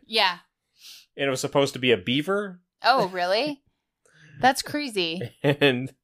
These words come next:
Speaker 2: Cartoon Network's like, "No, no, it's, it's gonna be something different."
Speaker 1: So they make it a piece of wood.
Speaker 2: Yep.
Speaker 1: That's great. I love it.
Speaker 2: Hmm. So what'd you think of the episode?
Speaker 1: I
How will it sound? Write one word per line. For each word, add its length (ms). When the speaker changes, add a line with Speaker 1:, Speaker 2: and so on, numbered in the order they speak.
Speaker 2:
Cartoon 280
Network's 260
like, 120
"No, 300
no, 220
it's, 380
it's 160
gonna 160
be 80
something 340
different." 440
Speaker 1:
So 160
they 100
make 180
it 80
a 40
piece 260
of 80
wood. 300
Speaker 2:
Yep. 340
Speaker 1:
That's 280
great. 380
I 40
love 240
it. 220
Speaker 2:
Hmm. 340
So 120
what'd 160
you 80
think 200
of 60
the 100
episode? 420
Speaker 1:
I 460